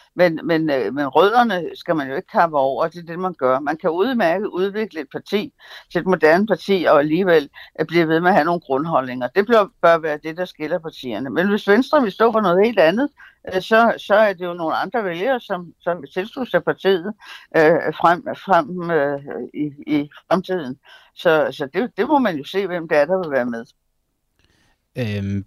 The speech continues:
Speaker 2: Birthe Rønn, vi, vi, vi skrev til vores, øh, eller vi fortalte vores lyttere, at de, de kunne jo skrive ind, hvis det var, de havde, havde spørgsmål, vi, vi skulle stille dig nu, når,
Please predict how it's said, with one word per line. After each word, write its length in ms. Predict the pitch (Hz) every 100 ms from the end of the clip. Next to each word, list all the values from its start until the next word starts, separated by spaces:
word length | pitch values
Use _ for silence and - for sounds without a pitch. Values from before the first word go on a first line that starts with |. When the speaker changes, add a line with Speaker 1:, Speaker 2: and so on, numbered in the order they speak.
| _
Speaker 2:
Birthe 280 | 127 123 127
Rønn, 280 | 120 127 120
vi, 120 | 120
vi, 160 | 117 120
vi 140 | 120
skrev 320 | 110 151 156
til 180 | - 127
vores, 300 | 107 98 -
øh, 80 | 101
eller 280 | 92 92 90
vi 60 |
fortalte 300 | 92 - 127
vores 200 | 135 107
lyttere, 220 | 120 117
at 140 | 101 -
de, 100 | 107
de 140 | 123
kunne 160 | 120 127
jo 60 |
skrive 360 | 117 - 156 170
ind, 80 | 143
hvis 100 | 110
det 100 | 110
var, 100 | 113
de 140 | 127
havde, 260 | 107 101 95 - _
havde 120 | 107
spørgsmål, 500 | - 123 135 131 110
vi, 140 | 98 98
vi 140 | 101
skulle 240 | - 107
stille 260 | 95 110 120
dig 140 | 135
nu, 100 | 113
når, 280 | 113 113 95